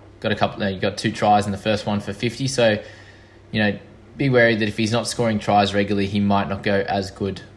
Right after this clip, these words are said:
uh, Rapana. So, something to think about. Other guys like Lomax are gonna be a good buy in your centres, but I'd, I'd, if you're gonna,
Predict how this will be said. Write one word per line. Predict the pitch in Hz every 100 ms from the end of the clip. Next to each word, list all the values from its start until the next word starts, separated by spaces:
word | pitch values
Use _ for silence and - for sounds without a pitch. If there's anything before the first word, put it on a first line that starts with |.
| -
uh, | 101 95
Rapana. | 92 - 95 92 95
So, | 101 98 101 - - - - - - -
something | - 175
to | 131
think | 123
about. | 123 123 -
Other | 127 127
guys | 117 113
like | 107 110
Lomax | 117 123 117 117
are | 113
gonna | 113
be | 113 110
a |
good | 110 104
buy | 110 110 110 110 -
in | 117
your | 107
centres, | - 117 113 107
but | - 110
I'd, | 113 -
I'd, | 120 127
if | 131
you're | 120
gonna, | 123 123 117 113